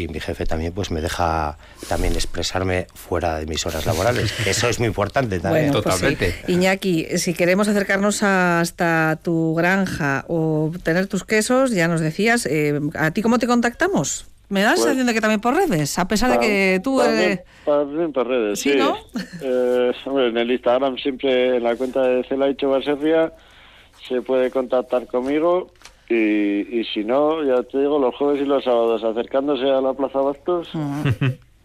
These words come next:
Speaker 4: y hablando conmigo, lo mejor que pueden hacer.
Speaker 2: Oye, ¿tus clientes repiten? Eh, ¿te van más de un jueves a comprar queso, Iñaki?
Speaker 4: Sí, sí. Eh, la gente que,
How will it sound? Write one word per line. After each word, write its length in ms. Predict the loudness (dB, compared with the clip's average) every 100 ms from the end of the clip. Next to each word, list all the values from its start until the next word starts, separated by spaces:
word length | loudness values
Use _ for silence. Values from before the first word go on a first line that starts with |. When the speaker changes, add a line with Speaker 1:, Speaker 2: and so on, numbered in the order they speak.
| -20 -20 -2
Speaker 4:
y 80 | 2
hablando 440 | 4 4 2 0
conmigo, 480 | 0 0 0 0 2
lo 120 | 2
mejor 260 | 0 -2 -2
que 100 | -2
pueden 200 | 0 2
hacer. 300 | 0 -2 -8 -10 -8
Speaker 2:
Oye, 160 | -4 -2
¿tus 120 | -2
clientes 300 | -2 0 0
repiten? 480 | 0 -2 0 0 0
Eh, 600 | 0 2 2 2 2 0 0
¿te 100 | 0
van 440 | 2 2 2 4
más 240 | 4 2 2
de 60 |
un 80 | 0
jueves 320 | 2 0 2
a 60 | 0
comprar 260 | 0 -2
queso, 560 | -4 -4 -4 -2 -2 -2
Iñaki? 520 | 0 0 2 0 -2 -4 _ -20 -20 _ -20 -2
Speaker 4:
Sí, 320 | 2 4 2 -2
sí. 60 | 0
Eh, 880 | 2 2 2 4 4 2 2 2 0 -4 -20 -6
la 180 | 0 0
gente 300 | 0 -4 -4
que, 540 | 0 2 2 2 0